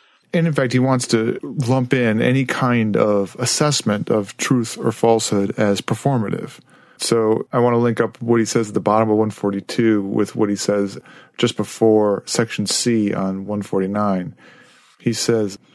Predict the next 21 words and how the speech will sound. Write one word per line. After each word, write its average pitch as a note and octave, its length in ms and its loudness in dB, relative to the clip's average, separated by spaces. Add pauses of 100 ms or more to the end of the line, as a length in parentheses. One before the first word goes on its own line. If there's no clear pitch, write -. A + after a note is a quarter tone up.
(160)
"Is B2+ 160 0
the C3 80 0
constative D3 640 0
then C3 220 0
always A#2+ 300 2
true - 200 -2
or B2 80 2
false? B2+ 540 -2 (340)
When B2 140 0
a - 20 -4
constative C#3+ 680 0
is G#2+ 100 -2
confronted C3 600 -2
with A2 120 0
the - 80 -12
facts, - 640 -2
we A#2+ 200 0
in A2+ 80 -2
fact A2 360 0
appraise D#3+ 540 0
it G#2 220 -2